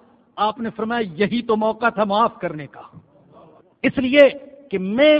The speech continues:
اسے قتل کرنا چاہتا تھا اللہ کے لیے۔ اب جب اس نے میرے چہرے پر تھوک دیا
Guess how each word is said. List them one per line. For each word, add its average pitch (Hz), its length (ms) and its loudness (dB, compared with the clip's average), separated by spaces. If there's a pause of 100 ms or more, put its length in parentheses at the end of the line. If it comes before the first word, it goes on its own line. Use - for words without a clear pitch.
اسے 269 220 -2
قتل 277 480 -2
کرنا 262 320 -2
چاہتا 254 320 -2
تھا - 140 -6 (100)
اللہ 262 360 2
کے 262 80 -4
لیے۔ 240 280 -2 (420)
اب 254 240 2
جب 269 100 2 (100)
اس - 160 -6
نے 247 100 -8
میرے 233 340 -2
چہرے 302 460 -2
پر 247 160 -4
تھوک - 280 -6
دیا 240 260 0